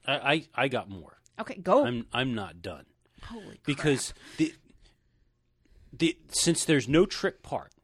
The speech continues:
Speaker 2: Uh-huh.
Speaker 1: how do you, how do you handicap Mercedes to slow 'em down? You
Speaker 2: Don't
Speaker 1: put
Speaker 2: drive so fast.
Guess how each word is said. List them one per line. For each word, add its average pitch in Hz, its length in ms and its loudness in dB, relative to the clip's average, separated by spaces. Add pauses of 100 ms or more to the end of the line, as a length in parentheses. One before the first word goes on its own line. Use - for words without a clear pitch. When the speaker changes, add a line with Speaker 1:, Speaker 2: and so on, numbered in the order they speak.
(180)
Speaker 2:
Uh-huh. 185 220 -8 (360)
Speaker 1:
how - 240 0
do 175 100 0
you, 165 120 -12
how 190 340 0
do 220 80 0
you 196 200 -2
handicap 156 720 -4
Mercedes 104 560 -8
to 98 80 -12
slow 98 300 -8
'em 87 120 -12
down? 85 220 -16 (920)
You 117 100 -10
Speaker 2:
Don't - 120 -8
Speaker 1:
put 139 100 0
Speaker 2:
drive 170 200 -6
so 247 120 -10
fast. - 400 -14